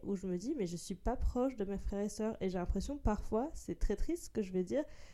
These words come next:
Et je sais que c'est faux, et j'en ai parlé avec ma sœur, et cetera. Et j'en ai jamais parlé avec mon frère, mais je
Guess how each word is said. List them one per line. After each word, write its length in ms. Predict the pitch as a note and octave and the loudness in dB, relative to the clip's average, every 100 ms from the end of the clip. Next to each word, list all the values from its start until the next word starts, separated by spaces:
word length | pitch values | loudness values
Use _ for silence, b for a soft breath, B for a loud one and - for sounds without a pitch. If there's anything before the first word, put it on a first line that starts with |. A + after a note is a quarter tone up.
| - | 0
Et 80 | G3 | 2
je 80 | F#3+ | 4
sais 120 | A#3+ | 2
que 60 | |
c'est 140 | A3+ A#3 | 2 0
faux, 260 | - B3+ | 2 4
et 60 | B3 | 4
j'en 120 | F#3 F3+ | 4 0
ai 40 | |
parlé 220 | F3+ F3+ | 2 2
avec 140 | F#3 F#3 | 2 0
ma 100 | F3+ | -4
sœur, 160 | - | -2
et 60 | G3 | -2
cetera. 500 | - G3 G3 G3 G#3+ | -2 -2 2 4 4
Et 100 | - | 2
j'en 220 | E3+ F3+ F3 | -2 -2 -2
ai 180 | E3+ | -2
jamais 200 | D#3+ F3 | 0 4
parlé 180 | F#3 F#3+ | 6 6
avec 100 | F#3 | 2
mon 100 | F3+ | -4
frère, 280 | F3+ - G#3+ | -6 -4 -2
mais 220 | G3 | 0
je 60 | E3+ | 0